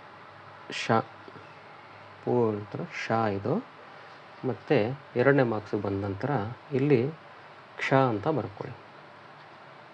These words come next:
ಇಲ್ಲಿ ಯ, ಮ, ಮತ್ತೆ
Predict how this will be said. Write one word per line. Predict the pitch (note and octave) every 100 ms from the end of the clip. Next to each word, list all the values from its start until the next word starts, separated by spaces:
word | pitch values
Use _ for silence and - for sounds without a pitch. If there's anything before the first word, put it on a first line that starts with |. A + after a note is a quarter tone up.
| - - - - - - - - - - - - - - - -
ಇಲ್ಲಿ | A#2+ A#2 B2+ G#2+
ಯ, | A2 - - - - - - - - - - - - - - - - - - - - - - - - - - - - - - -
ಮ, | G#2 G#2 - - - - - - - - - - - - - - - - - - - - - - - - - - - - - - - A#2+
ಮತ್ತೆ | G#2 - A2+